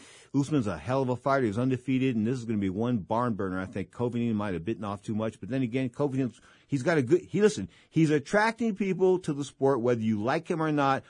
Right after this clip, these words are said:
with this pro-Donald Trump stuff. This is just, it's, it's pissing some people off, and other people, it's like, "Yeah, he's my, he's my guy. Mm. Let me drink another beer and watch Colby Covington. Col-, Col-, Colby fights those guys."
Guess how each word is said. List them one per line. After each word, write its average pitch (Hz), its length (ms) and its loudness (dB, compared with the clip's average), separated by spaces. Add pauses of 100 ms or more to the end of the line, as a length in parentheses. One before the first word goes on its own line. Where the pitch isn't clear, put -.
with 104 140 -6
this 110 140 -4
pro-Donald 147 580 2
Trump 139 200 -2
stuff. 131 280 -2 (180)
This 117 140 -4
is 107 100 -4
just, 135 260 0 (240)
it's, 107 240 -4
it's 113 220 -2
pissing 151 340 2
some 147 200 0
people 143 300 0
off, 165 260 4
and 107 100 -2
other 139 180 0
people, 135 320 2
it's 110 120 0
like, 107 180 0 (140)
"Yeah, 247 400 8
he's 285 160 2
my, 269 320 8 (100)
he's 262 140 8
my 311 280 10
guy. 330 420 10 (100)
Mm. 240 280 2 (1200)
Let 233 120 8
me 262 100 8
drink 196 260 6
another 180 260 6
beer 170 280 6
and 214 100 0
watch 165 220 6
Colby 175 240 6
Covington. 113 420 4
Col-, 208 200 8
Col-, 233 260 8
Colby 220 380 4
fights 208 300 4
those 117 200 -4
guys." 120 280 0